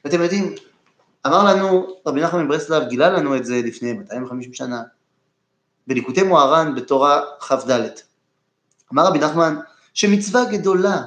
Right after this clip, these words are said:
להיות בשמחה תמיד. זה משפט שאתם מכירים, זה משפט על סטיקרים ועל פליירים וכדומה, אבל לפני זה, זה היה באמת תורה של ליקוטי מוהר"ן.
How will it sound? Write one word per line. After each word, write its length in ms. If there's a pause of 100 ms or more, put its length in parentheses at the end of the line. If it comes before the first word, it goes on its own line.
(240)
להיות 260
בשמחה 340
תמיד. 240
זה 60
משפט 260
שאתם 220
מכירים, 360
זה 100
משפט 320
על 120
סטיקרים 600
ועל 300 (420)
פליירים 440
וכדומה, 280
אבל 180 (120)
לפני 400
זה, 100
זה 100
היה 100
באמת 280
תורה 200
של 120
ליקוטי 220
מוהר"ן. 360